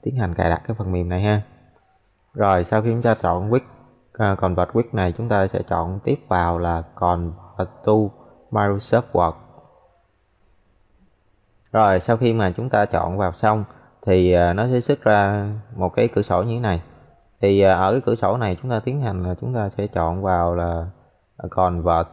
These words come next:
to Word. À, tiếp theo thì ở đây là nó yêu cầu chúng ta là, à, chọn vào một cái thư mục. Ừ,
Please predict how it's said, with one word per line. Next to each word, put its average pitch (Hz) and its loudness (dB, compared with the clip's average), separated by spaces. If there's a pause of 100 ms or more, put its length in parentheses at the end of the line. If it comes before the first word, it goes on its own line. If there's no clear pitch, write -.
to 104 0
Word. 90 0 (3250)
À, 87 -2 (220)
tiếp 123 -4
theo 107 2
thì 98 -2
ở 95 0
đây 104 0
là 90 0
nó 95 -4
yêu 110 -2
cầu 87 0
chúng 110 -6
ta 104 0
là, 90 0 (500)
à, 87 -4 (1080)
chọn 92 0 (100)
vào 87 0
một 87 -6
cái 120 -2
thư 131 0
mục. 92 -2 (4000)
Ừ, 95 -6